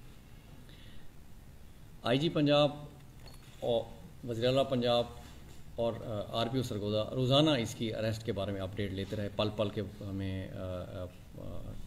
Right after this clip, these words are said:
प्रोड करते रहे और उन्होंने रेगुलर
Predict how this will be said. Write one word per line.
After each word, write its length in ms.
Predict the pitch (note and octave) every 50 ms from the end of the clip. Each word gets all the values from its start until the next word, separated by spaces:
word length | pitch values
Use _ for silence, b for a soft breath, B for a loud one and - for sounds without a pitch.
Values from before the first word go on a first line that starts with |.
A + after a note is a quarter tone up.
| - - - - - -
प्रोड 280 | A#2 A#2+ B2+ B2+ A#2 B2+
करते 260 | B2 G#2+ G#2+ - G#2+
रहे 240 | G2 G2 F#2+ F#2+ G2+ - - - - - -
और 240 | G#2 G2+ G2+ G2 G2
उन्होंने 380 | G#2 G#2 G2+ G2+ G2+ G2 G2+
रेगुलर 380 | F#2+ G2 G#2+ A#2+ C3 C#3+ C#3+ C3